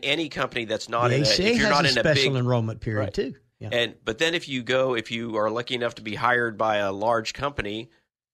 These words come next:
Speaker 1: and you, you come on in April, you got thirty days and you're in.
Speaker 2: That's right.
Speaker 1: So
Speaker 2: That's
Speaker 1: they
Speaker 2: right.
Speaker 1: have the capacity to do so, but I, I just, you know, it's, it's outside of the government funding.
Speaker 2: Yeah.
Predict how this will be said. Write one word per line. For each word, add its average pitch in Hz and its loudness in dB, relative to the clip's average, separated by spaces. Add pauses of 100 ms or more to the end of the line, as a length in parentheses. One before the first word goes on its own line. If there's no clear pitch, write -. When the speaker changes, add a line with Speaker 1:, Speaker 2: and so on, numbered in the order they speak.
(120)
Speaker 1:
and 101 0
you, 101 -6
you 107 -10
come 120 -4
on 117 2
in 101 -6 (200)
April, 117 -2 (360)
you 110 -2
got 117 0
thirty 127 0
days 127 0
and 98 -8
you're 107 -2
in. 175 -4 (240)
Speaker 2:
That's 98 -4
right. - -4 (200)
Speaker 1:
So 123 0
Speaker 2:
That's 104 -4
Speaker 1:
they 113 -2
Speaker 2:
right. 117 -4
Speaker 1:
have 156 0
the 131 -2
capacity 127 -4
to 87 -16
do 92 -12
so, 101 -2
but 104 -2
I, 107 0
I 107 0
just, 101 -8
you 107 -4
know, 101 -2
it's, 101 -8
it's - -6 (100)
outside 139 2
of 113 -2
the 107 -2
government 120 0 (220)
funding. 107 0
Speaker 2:
Yeah. 82 -8